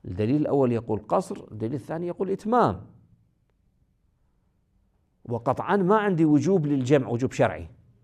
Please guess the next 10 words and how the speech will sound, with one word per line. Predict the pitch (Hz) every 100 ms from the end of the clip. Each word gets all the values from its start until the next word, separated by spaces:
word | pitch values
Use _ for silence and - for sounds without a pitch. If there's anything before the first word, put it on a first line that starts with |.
| _ _ _ _ _ _ _
ولكني | 123 110 101 - 135 101 -
أحتاط، | 80 90 139 185 -
وكذلك | - 101 107 117 95 104
من | 104 104
يقلدني | 95 - 104 113 147 185 269
جميعهم | 190 107 123 90 87 90
يحتاطون | 92 76 104 95 117 185 247 247 - _ _ _ _
في | _ 101
هذه | 82 110 139 160
المسألة | - - - - - 123